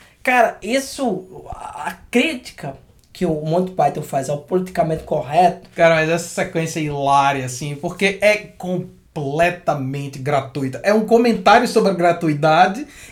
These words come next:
Speaker 2: e é completamente gratuito,
Speaker 1: Completamente.
Speaker 2: cara.
Speaker 1: Tem o menor sentido em relação ao resto do filme, assim,
Speaker 2: Nada,
Speaker 1: só
Speaker 2: nada. É uma piada deles, inclusive, em relação ao que se espera de um filme, né? É tipo, ah, ainda não teve nudez, não.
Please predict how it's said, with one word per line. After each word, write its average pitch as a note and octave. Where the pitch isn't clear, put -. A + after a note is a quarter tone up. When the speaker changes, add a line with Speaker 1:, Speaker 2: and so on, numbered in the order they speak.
Speaker 2:
e A4+
é -
completamente A3
gratuito, D#3
Speaker 1:
Completamente. G#3
Speaker 2:
cara. C#4
Speaker 1:
Tem C#4+
o -
menor C#4+
sentido A#3+
em G#3+
relação G3+
ao F#3
resto F#3
do F#3+
filme, C#3
assim, E3
Speaker 2:
Nada, A#3+
Speaker 1:
só A3+
Speaker 2:
nada. D#3
É C#4+
uma F4+
piada B3
deles, G#3
inclusive, A#3+
em B3+
relação B3+
ao A#3+
que B3
se -
espera B3
de A#3+
um D#4+
filme, A3
né? B2
É E3+
tipo, F#3
ah, E4+
ainda D4
não F4+
teve -
nudez, B3+
não. F#3